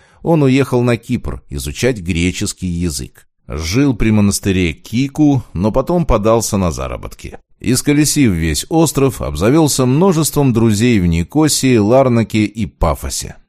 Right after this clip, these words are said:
Причем один из его приятелей был сыном лидера левого профсоюза,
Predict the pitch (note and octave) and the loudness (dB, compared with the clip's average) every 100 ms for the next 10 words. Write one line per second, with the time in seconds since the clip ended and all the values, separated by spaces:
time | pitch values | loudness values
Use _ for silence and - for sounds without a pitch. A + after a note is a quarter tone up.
0 | - F#2 F#2+ D#3+ E3 D#3+ - E2+ F2+ C3+ | -6 -4 0 2 2 0 -2 -2 0 2
1 | D3 C3+ D3+ D3+ D3+ D#3 D#3 D3+ D3+ C#3 | 2 2 2 2 2 2 2 0 0 0
2 | F#2 E2+ - C3+ C#3+ D3 C3+ F2 F2 A2 | 0 -2 -2 -2 0 0 0 0 0 0
3 | A#2+ A#2+ E2+ D#2+ E2+ F#2+ F2+ - - C3 | 0 2 0 0 0 0 -2 -4 -2 -2
4 | C3+ D#2+ A1+ - | 0 -2 -6 -14